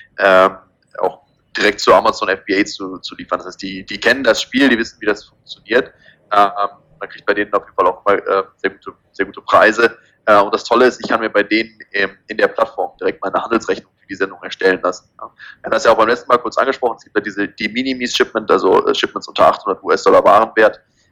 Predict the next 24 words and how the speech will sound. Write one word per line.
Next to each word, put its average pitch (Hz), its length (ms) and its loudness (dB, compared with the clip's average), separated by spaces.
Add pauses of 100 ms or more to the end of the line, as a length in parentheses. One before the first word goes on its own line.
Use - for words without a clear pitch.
(200)
Ähm, 101 140 0 (280)
die - 80 -20
kann 104 140 -6
ich 104 100 -6
quasi 95 440 -2
hier, 92 240 -2
äh, 101 60 0
drüben - 300 -20
zollfrei, 101 640 4
äh, 98 320 0
importieren, 135 540 -2 (320)
äh, 107 80 0
brauche 117 240 2
aber 107 100 0
natürlich 107 300 -6
trotzdem - 320 -4
eine 92 120 2
Handelsrechnung. - 540 -2
Ja. - 200 -6 (120)
Und - 100 -8
all 120 120 6
die 117 260 -4
nötigen - 260 -16
Dokumente, - 560 -6